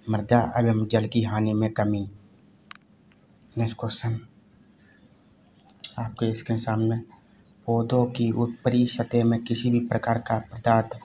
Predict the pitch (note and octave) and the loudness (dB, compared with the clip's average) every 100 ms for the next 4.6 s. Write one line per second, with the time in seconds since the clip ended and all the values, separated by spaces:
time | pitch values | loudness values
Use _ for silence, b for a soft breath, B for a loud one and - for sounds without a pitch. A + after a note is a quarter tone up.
0 | B B B - - A#2+ B2 A#2+ - - | B B B -16 -2 4 4 4 -4 -16
1 | _ A#2 A2+ A#2 A#2 - A2+ A2 A2 A2+ | _ 2 2 2 0 -2 -2 0 -2 -4
2 | - _ _ _ _ A2+ A#2 A#2 - A#2+ | -12 _ _ _ _ -2 0 0 0 -2
3 | A#2 A2 A2 A#2 A#2 B2 A#2+ A#2 A2+ A2+ | 0 0 -2 -2 0 2 4 4 4 4
4 | A#2 A#2 A#2 A2+ A2+ A#2 | 4 4 2 2 2 -2